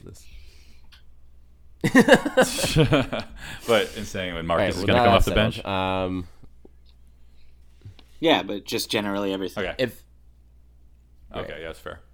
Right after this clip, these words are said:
Speaker 2: If I had to bet on it, I would go with Mike, knowing, like, s-, Brad Stevens' M O of just loving Smart off the bench.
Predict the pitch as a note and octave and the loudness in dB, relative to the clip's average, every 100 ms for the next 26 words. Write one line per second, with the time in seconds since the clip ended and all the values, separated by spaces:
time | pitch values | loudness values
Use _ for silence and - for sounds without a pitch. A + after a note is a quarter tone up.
0 | - - A2+ D#3+ F3 C#3+ B2+ B2 A#2+ A#2 | -10 -8 2 4 4 4 4 4 4 2
1 | G#2+ G#2+ G2 G2 F2+ - E2+ E2 - - | 2 0 0 -2 -2 -6 -8 -8 -12 -20
2 | - - - - _ - - A2 G#2 G2 | -20 -20 -20 -20 _ -20 -12 -4 -2 -2
3 | F#2+ F2+ - F2+ F2 - - - - F2+ | -4 -8 -10 -10 -10 -16 -20 -14 -6 -4
4 | E2+ - E2+ D#2+ D2+ D#2+ D#2 D2+ D#2 - | -6 -8 -8 -8 -8 -10 -8 -10 -14 -16
5 | - - - D#2+ - E2+ - D#2+ D#2 - | -20 -20 -16 -16 -12 -14 -10 -10 -10 -12
6 | C#2+ - - - - - - | -14 -14 -16 -18 -18 -20 -20